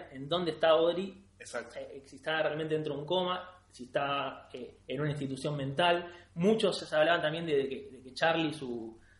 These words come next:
Speaker 1: su esposo, ahora no sabemos qué, tenía una pinta de psicoanalista, de médico, y ahora es como que, claro, ahora tenemos el diario del lunes y decís, <clears throat> claro, sí.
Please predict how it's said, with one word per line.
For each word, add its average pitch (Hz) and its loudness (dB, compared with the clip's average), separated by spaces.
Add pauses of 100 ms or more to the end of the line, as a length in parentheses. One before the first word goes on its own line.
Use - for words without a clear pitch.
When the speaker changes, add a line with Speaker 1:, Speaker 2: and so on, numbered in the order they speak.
Speaker 1:
su 139 -6
esposo, 151 2
ahora 131 -2
no 123 -10
sabemos 123 -10
qué, 151 4 (720)
tenía 165 2
una 165 -2
pinta 151 2
de 139 0
psicoanalista, 151 0
de 135 -2
médico, 180 0 (380)
y 151 -2
ahora 156 8
es - 2
como 143 -2
que, 135 -6 (220)
claro, 139 0
ahora 139 -2
tenemos 151 -2
el 135 -6
diario 139 2
del 135 0
lunes 170 0
y 147 -4
decís, 143 -8
<clears throat> 170 -6
claro, 156 4
sí. 127 -6